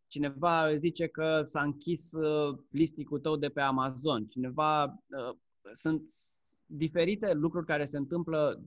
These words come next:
fie doar în business, fie în, uh, personal, fie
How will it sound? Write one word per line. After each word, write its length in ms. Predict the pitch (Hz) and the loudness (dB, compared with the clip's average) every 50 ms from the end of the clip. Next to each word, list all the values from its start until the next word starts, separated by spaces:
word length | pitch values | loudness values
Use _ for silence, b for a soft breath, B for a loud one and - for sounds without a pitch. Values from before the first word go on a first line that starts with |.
| - _ _ _ _ _ _ | -20 _ _ _ _ _ _
fie 260 | - 175 185 180 165 | -2 0 2 2 2
doar 220 | 151 143 151 151 147 | 4 4 2 4 4
în 180 | 143 131 110 | 2 2 2
business, 580 | 110 147 156 151 170 170 170 175 175 - - _ _ | 4 2 2 2 2 0 0 0 0 -6 -18 _ _
fie 300 | - 160 160 160 160 156 147 127 | -2 0 2 4 4 2 2 0
în, 320 | 127 147 147 143 139 131 | -2 -2 0 2 2 2
uh, 300 | 131 127 127 123 120 113 113 - | 0 0 -2 -2 -2 -4 -6 -4
personal, 680 | - 120 117 113 117 110 110 113 135 156 156 151 151 139 147 | -4 -4 -4 -4 -6 -6 -4 0 2 2 2 2 0 -2 -6
fie 500 | - 147 147 147 147 147 139 139 131 123 | -6 -2 0 2 4 4 4 2 2 -2